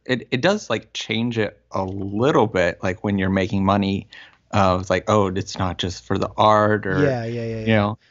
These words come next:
Speaker 2: Dude, I
Speaker 1: But I think
Speaker 2: immediately,
Speaker 1: that's good.
Speaker 2: like, immediately shifted the moment that the guy said he's gonna pay ten bucks.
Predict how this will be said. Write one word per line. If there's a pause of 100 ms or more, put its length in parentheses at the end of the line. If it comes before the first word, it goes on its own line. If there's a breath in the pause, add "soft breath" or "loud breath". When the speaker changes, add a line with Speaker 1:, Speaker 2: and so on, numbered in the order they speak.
(240 soft breath)
Speaker 2:
Dude,
I
Speaker 1:
But
I
think
Speaker 2:
immediately,
Speaker 1:
that's
good.
Speaker 2:
like, (100)
immediately
shifted
the
moment
that
the
guy
said
he's
gonna
pay
ten
bucks.